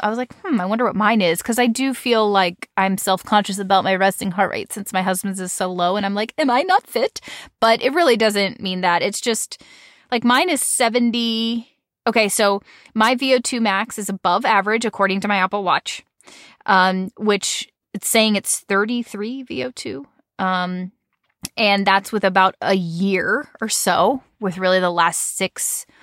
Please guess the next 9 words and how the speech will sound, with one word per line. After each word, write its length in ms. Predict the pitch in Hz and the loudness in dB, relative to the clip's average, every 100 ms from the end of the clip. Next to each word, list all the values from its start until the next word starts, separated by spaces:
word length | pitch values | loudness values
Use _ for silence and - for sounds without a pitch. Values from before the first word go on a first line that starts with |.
| _ _ - | _ _ -4
months 640 | 190 190 202 185 175 - | 0 4 4 2 -2 -6
starting 540 | - - 214 190 185 185 | -4 0 2 2 2 -2
to 120 | 196 | -4
do 320 | 175 180 180 | -2 0 0
maybe 440 | 180 185 185 185 | 0 0 -2 -2
one 280 | 180 180 180 | -4 -2 -2
to 80 | 180 | -4
two 240 | - 190 | -4 -4
higher, 380 | 175 175 170 170 | 2 2 2 0